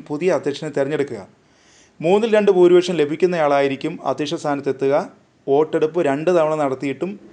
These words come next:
മൂന്നിൽ രണ്ട് ഭൂരിപക്ഷം ലഭിക്കാതെ വന്നാൽ മൂന്നാം തവണ വോട്ടിട്ട് അതിൽ കൂടുതൽ വോട്ട് ലഭിക്കുന്നയാളെ സഭാ അധ്യക്ഷനായി തെരഞ്ഞെടുക്കണമെന്നാണ് നിയമം. വോട്ടെടുപ്പ് രഹസ്യ ബാലറ്റിലൂടെ ആയിരിക്കും.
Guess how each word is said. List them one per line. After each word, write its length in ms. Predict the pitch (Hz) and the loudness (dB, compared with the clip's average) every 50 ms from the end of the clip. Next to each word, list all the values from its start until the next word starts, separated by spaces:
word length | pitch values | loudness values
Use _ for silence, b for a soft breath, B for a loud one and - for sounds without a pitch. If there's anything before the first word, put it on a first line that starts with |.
| - _ - | -20 _ -6
മൂന്നിൽ 280 | 143 147 160 165 170 156 | -4 -4 -2 -2 -2 0
രണ്ട് 220 | 143 147 143 147 151 | 0 0 0 -2 -2
ഭൂരിപക്ഷം 440 | 139 143 143 143 147 143 143 151 143 | -2 -2 -2 0 -2 -2 -2 -4 -6
ലഭിക്കാതെ 460 | 131 123 131 135 - 151 151 151 147 | -6 -6 -6 -4 -2 0 0 0 0
വന്നാൽ 340 | 131 127 123 131 120 117 117 - b b b b b b b b b b - | -2 -2 -2 -4 -6 -6 -8 -10 b b b b b b b b b b -4
മൂന്നാം 360 | 147 170 190 196 202 208 208 | -2 0 2 2 2 2 4
തവണ 240 | 180 165 160 160 160 | 2 2 2 2 2
വോട്ടിട്ട് 480 | 151 143 143 143 143 143 139 143 170 190 - - - | 2 2 0 0 -2 -4 -4 -4 -4 -6 -6 -4 -4
അതിൽ 240 | 139 147 165 196 220 | 0 2 2 2 0
കൂടുതൽ 400 | - - 147 160 170 180 208 220 | -2 -2 0 2 4 4 4 4
വോട്ട് 260 | - - 160 156 156 170 | 4 2 2 2 2 0
ലഭിക്കുന്നയാളെ 640 | 151 139 139 147 147 151 143 143 131 131 127 131 147 - - - | 0 -2 -2 -4 -8 -6 -4 -4 -2 -2 0 -2 -2 -4 -6 -12
സഭാ 320 | - - 151 143 139 175 180 | -6 -4 -4 -2 0 0 0
അധ്യക്ഷനായി 680 | 170 151 127 - 147 143 143 - 151 139 131 131 147 - - - - | 0 0 0 -2 -4 -4 -4 -4 -2 -2 0 0 -2 -4 -6 -10 -6
തെരഞ്ഞെടുക്കണമെന്നാണ് 920 | - 143 135 135 147 165 165 165 160 170 165 156 147 135 139 131 127 127 | -4 -2 -2 0 0 -2 -2 -2 -2 -2 -2 -2 -2 -2 -2 -2 -2 -4
നിയമം. 360 | 120 117 113 110 107 113 143 202 - - _ _ _ _ _ - | -6 -8 -8 -8 -6 -6 -6 -8 -10 -16 _ _ _ _ _ -4
വോട്ടെടുപ്പ് 460 | 139 143 139 165 151 156 156 156 175 220 B B B B B B B - | -2 -2 0 -2 -2 -2 0 0 0 0 B B B B B B B -2
രഹസ്യ 400 | 127 135 131 160 156 - 196 202 208 214 - - - | 0 0 2 0 0 2 2 2 2 2 -2 -4 -2
ബാലറ്റിലൂടെ 600 | 135 139 139 147 151 147 143 147 147 143 139 139 131 | 0 2 2 2 2 0 0 0 0 2 4 4 4
ആയിരിക്കും. 340 | 123 120 117 120 117 147 185 | 4 2 0 0 -2 -2 -4